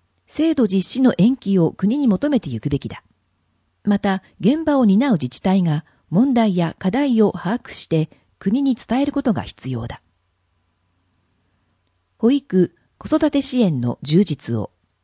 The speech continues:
岡部。子ども子育て支援新制度によって、保育の利用者負担は保育園の判断で、上乗せ徴収や実費徴収も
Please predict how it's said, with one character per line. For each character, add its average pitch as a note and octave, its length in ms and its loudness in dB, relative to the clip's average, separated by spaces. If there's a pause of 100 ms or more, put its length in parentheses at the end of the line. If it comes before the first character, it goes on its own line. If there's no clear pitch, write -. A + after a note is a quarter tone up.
(1120)
岡 F#3+ 260 0
部。 A#2 160 -8 (1300)
子 G#3+ 140 0
ど D4 180 4
も A#3 220 4
子 - 140 -12
育 C#4 200 0
て B3 120 0
支 G3+ 180 -2
援 A3 180 4
新 C4 220 -4
制 C#4 200 2
度 D#3+ 100 0
に B2+ 100 -2
よ A2 120 -4
っ - 20 -
て、 - 280 -12 (460)
保 A3+ 160 2
育 D4 220 2
の A#3 160 4
利 F#3 160 0
用 C4+ 140 4
者 C4 120 -2
負 A#3+ 100 -6
担 D3+ 220 -2
は B2+ 220 -4 (300)
保 E3 120 -2
育 G3+ 220 2
園 C#3+ 120 2
の A2+ 80 -4
判 C3+ 200 -4
断 G2+ 180 -12
で、 - 180 -16 (600)
上 B3 180 4
乗 E4 100 0
せ D#4 140 0
徴 C#4 240 0
収 B2+ 240 -2
や G#2 220 -8 (400)
実 E3 200 -4 (120)
費 C#4+ 120 2
徴 D#4+ 220 4
収 C#3 280 -2
も G#2+ 220 -4